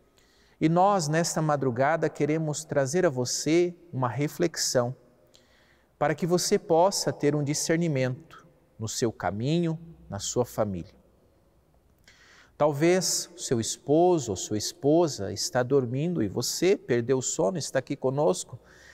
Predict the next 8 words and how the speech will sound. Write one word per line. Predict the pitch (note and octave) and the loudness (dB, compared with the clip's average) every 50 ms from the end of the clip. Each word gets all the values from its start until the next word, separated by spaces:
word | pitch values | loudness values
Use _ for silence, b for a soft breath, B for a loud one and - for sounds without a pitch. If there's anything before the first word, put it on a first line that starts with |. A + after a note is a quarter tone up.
| B B B B B | B B B B B
Talvez | - - D3 F#3 G3+ F#3+ | -2 0 2 2 2 2
também | - G#3+ F3+ G3 G#3+ | 2 2 2 2 0
tantos | G#3 G#3 G3+ G3+ A3 A#3 A3+ A3+ G3+ E3+ D3 C3+ - D3+ | 2 4 4 4 4 2 2 2 4 4 4 2 0 -2
estão | C#3 - - - E3 D#3 D#3+ D3+ | -4 -2 0 0 2 2 2 0
distantes, | C3 C3+ - - - - E3 E3 F#3 G#3 G3+ F#3 - - A2 G#2 - - - - | -2 -2 -2 -2 0 2 4 4 4 4 2 -2 -4 -6 -8 -6 -6 -6 -6 -6
mas | A#2+ B2+ C#3 D#3 D#3 C3+ A#2+ C3 | -2 -2 0 0 0 -2 -4 -4
dizer | D3+ D3+ C#3 C3 D3+ F3 F3+ F3 | -4 -4 -2 0 2 2 2 0
que | F3 - - C3 A#2+ A2 G2 | -2 -6 -4 -4 -2 -2 -4